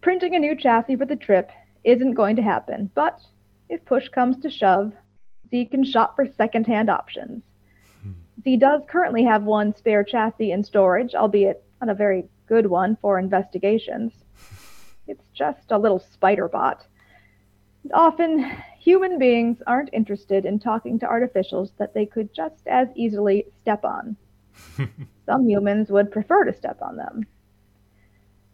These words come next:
Speaker 1: The spider bot has been sitting in a meat locker in Rome, their last Earthbound location before, per account records, Z departed for the Mid-Atlantic elevator.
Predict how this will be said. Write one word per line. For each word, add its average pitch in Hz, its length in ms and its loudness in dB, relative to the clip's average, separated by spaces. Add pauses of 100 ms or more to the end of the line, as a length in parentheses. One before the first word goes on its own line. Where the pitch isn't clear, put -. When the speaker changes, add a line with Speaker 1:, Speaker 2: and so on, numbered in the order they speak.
(340)
Speaker 1:
The 302 100 -2
spider 339 360 8
bot 220 360 6 (120)
has 233 240 -2
been 247 180 0
sitting 247 380 2
in 262 120 0
a 254 60 4
meat 226 220 0
locker 202 360 2
in 214 220 0
Rome, 185 400 -2 (460)
their 214 340 4
last 220 460 0
Earthbound 214 500 2
location 208 480 0
before, 202 580 0 (580)
per 226 300 -2
account 214 380 -6
records, 196 460 -4 (340)
Z 202 220 -4
departed 214 560 -2
for 202 200 4
the 214 100 -2
Mid-Atlantic 208 840 0
elevator. 262 540 -2